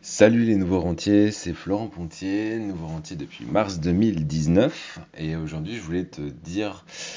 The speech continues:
euh, qu'il faut mettre les gros cailloux avant le sable. Donc, en fait, euh, si, si t'es encore là, tu comprends pas du coup de quoi je parle. Euh, en fait, aujourd'hui, je voulais te parler vraiment d'un truc, euh,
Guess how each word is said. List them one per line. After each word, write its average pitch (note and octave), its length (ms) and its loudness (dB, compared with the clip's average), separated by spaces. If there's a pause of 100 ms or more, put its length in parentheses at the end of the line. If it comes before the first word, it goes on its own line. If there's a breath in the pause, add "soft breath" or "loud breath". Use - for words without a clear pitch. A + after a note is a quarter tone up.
(280 loud breath)
euh, E2 220 4
qu'il D#2+ 160 -6
faut E2+ 140 -4
mettre F2+ 640 -4
les F2 220 0
gros D#2+ 260 0
cailloux F#2 640 -4 (100)
avant E2+ 680 2
le E2 180 4
sable. C#2 500 0 (260)
Donc, C#2 260 -10
en C#2 100 -10
fait, D#2 300 -12
euh, C2 320 -6
si, - 460 -8 (340)
si - 240 -14
t'es - 160 -6
encore C#2 260 0
là, D#2+ 120 4
tu - 180 -6
comprends D2+ 500 -2
pas D#2+ 340 4
du D2 200 -4
coup F2 240 -8
de D2+ 160 -2
quoi F#2 160 -4
je E2 140 -4
parle. C2 340 -2 (680 loud breath)
Euh, D#2 380 -2
en D#2 100 0
fait, G#2 220 -2
aujourd'hui, G2+ 300 2
je G2+ 40 -8
voulais F2+ 200 2
te - 100 -14
parler F#2 240 2
vraiment G2+ 380 0
d'un F2 140 0
truc, - 480 -12 (100)
euh, D#2+ 480 -6